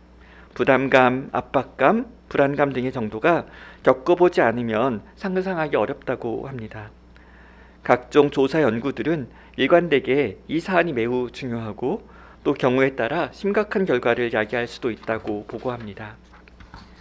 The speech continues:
도는 생활치료센터 입소자와 자가치료자를 대상으로 코로나 일구 심리 지원을 강화합니다. 기존의 국가 트라우마 센터에서 제공한 심리 지원 서비스는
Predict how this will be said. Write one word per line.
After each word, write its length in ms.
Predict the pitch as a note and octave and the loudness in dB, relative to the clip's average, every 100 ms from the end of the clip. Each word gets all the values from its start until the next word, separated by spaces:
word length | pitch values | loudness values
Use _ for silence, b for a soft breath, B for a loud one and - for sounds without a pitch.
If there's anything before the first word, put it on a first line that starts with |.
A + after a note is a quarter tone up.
| B B B B B B - - | B B B B B B -20 -2
도는 480 | C3 C3+ C#3 C#3 | 2 4 4 2
생활치료센터 1000 | D#3 G#3 G#3+ G#3+ G3 F#3+ E3+ D#3 E3 D3 | -2 2 2 4 4 4 0 0 2 2
입소자와 720 | A2+ - C#3 C3+ A2 B2 A3+ B B B - | 2 2 2 2 0 0 -2 B B B -4
자가치료자를 800 | B2 A#2+ - - F3+ D#3+ C#3 C3 | 2 2 2 4 4 4 0 -2
대상으로 720 | A2 B2 A2+ G#2 D#3+ A2+ B B B - | -4 -6 -8 -4 -2 -4 B B B 0
코로나 340 | F#3+ F#3+ F#3 | 2 4 4
일구 480 | C3+ A#2 C3 B2+ C3+ | 2 2 0 0 -2
심리 320 | D#3 G3 G3+ | -4 2 2
지원을 400 | G3 D3 A2+ B2+ D3+ | 2 2 0 -2 -6
강화합니다. 840 | A2+ A#2 A2+ B2+ D3+ A#2 G#2+ G#2 - - B B B B B - - - | -4 0 0 0 -6 -8 -8 -12 -18 -20 B B B B B -20 -20 -8
기존의 640 | C3+ C#3+ C#3 C#3 C#3+ D3 | 0 2 6 6 4 2
국가 300 | C#3 - E3+ | -2 0 0
트라우마 360 | - G3+ F#3+ | 2 2 4
센터에서 460 | F3+ F3+ F3+ D3 C#3+ | 2 0 2 0 0
제공한 480 | - A#2 B2+ B2+ D3+ | -4 -2 -2 -2 -4
심리 320 | - F#3+ F#3 | -2 -2 -2
지원 240 | E3 C#3+ | -2 -2
서비스는 720 | C#3+ E3 E3+ - B2 D#3+ C#3 | 0 0 0 -4 -4 -4 -6